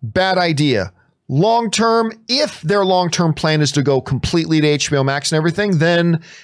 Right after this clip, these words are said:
this might be the right move for them. It, it's, it's, again, it's gonna be one of those things where we gotta kind of wait and see. We're gonna have to wait and see. All right, next up,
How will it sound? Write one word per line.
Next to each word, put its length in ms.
this 180
might 260
be 100
the 100
right 280
move 220
for 220
them. 140
It, 160
it's, 180
it's, 340
again, 300
it's 140
gonna 160
be 60
one 140
of 20
those 140
things 160
where 100
we 60
gotta 180
kind 240
of 220
wait 260
and 120
see. 320
We're 120
gonna 140
have 120
to 80
wait 160
and 100
see. 260
All 140
right, 120
next 260
up, 260